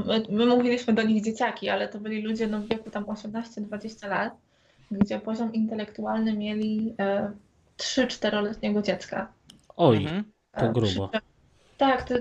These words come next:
Speaker 1: to są bardzo, bardzo ciężkie niepełnosprawności, gdzie, no,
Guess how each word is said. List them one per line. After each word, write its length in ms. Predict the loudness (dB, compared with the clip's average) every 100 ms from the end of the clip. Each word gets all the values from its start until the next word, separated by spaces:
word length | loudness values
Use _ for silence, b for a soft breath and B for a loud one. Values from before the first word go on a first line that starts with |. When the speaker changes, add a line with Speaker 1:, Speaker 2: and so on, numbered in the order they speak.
| -2
Speaker 1:
to 60 | -2
są 200 | 2 6
bardzo, 380 | 6 4 0
bardzo 300 | 0 0 -2 -2
ciężkie 300 | -4 -4 -6
niepełnosprawności, 1160 | -8 -10 -8 -10 -12 -10 -4 -2 -4 -6 -8 -8
gdzie, 220 | -6 -4
no, 180 | -2